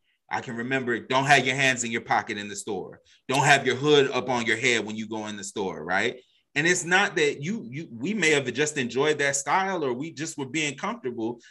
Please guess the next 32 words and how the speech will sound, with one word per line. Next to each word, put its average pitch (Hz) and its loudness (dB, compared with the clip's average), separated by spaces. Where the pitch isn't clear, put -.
but 160 4
it 147 6
was 139 2
something 147 0
we 147 0
were 131 2
told 139 2
not 131 -2
to 113 -8
do. 101 -4
And 135 4
it 139 -4
doesn't 202 4
really 170 0
have 151 0
any 135 -6
moral 123 2
attachment 107 -4
to 104 -8
it. 113 -6
It 120 -2
is - 0
something 139 -4
that 113 -2
is 107 -6
done 120 -6
for 107 -4
our 90 -2
safety, - -4
right? 110 0
And 131 -4
so 123 2